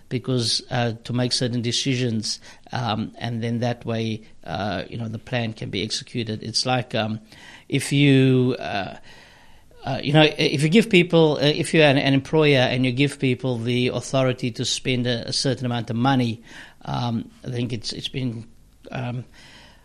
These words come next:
well, what will happen is that, uh, people actually spend less money <laughs> and, and they take more care. So, uh, uh, 'cause they've been given the authority, um, to, to do that. And that way it, um,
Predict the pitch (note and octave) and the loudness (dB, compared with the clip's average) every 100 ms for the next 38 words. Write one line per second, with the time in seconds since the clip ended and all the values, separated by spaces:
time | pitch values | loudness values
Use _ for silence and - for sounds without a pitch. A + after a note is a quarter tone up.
0 | _ - - D3 C3 C3 C3 D#3 D#3 C3+ | _ -10 2 6 6 4 6 6 6 2
1 | C#3 C#3 D3+ B2 - C3 B2+ A2+ A#2+ B2 | 4 4 4 0 -2 0 0 -2 -4 -4
2 | A#2+ B2 - - C#2 - - C3+ B2+ C3 | -2 -6 -8 -10 -8 -8 -4 -2 -2 -2
3 | C3+ - B2+ C3 C3 - B2 A#2+ D3+ - | -4 -6 -4 -2 0 0 0 0 0 -4
4 | - - - C3 C3+ B2 A#2 - B2 B2+ | -14 -4 4 4 4 0 -2 -2 -2 -2
5 | A2+ - B2 D#3+ G#3+ - - - - - | -4 -2 0 0 -4 -18 -20 -20 -12 -6
6 | - A#2+ A#2+ A#2+ - B2 B2 - A#2+ - | -4 -2 0 -2 -2 -6 -6 -4 -6 -4
7 | A2+ A2+ A#2 A2+ A#2+ A#2+ D2+ B2 A#2+ A2+ | -4 -2 -2 -2 0 0 -2 -2 -4 -2
8 | C3 B2 C3 D#3 G#3+ - - - - C3 | 0 0 0 0 -2 -8 -20 -18 -10 -4
9 | A#2+ A#2+ - B2 - C3 A2+ - A#2 B2+ | -4 -4 -6 -10 -4 -2 -2 -4 -2 2
10 | C3 B2 B2+ C3+ C3+ C#3 F3 - C3 C3 | 4 4 2 0 0 4 4 2 2 4
11 | C3+ - C#3 A#2+ - C#3 C3 A#2 | 4 0 -4 -4 -4 -2 0 -2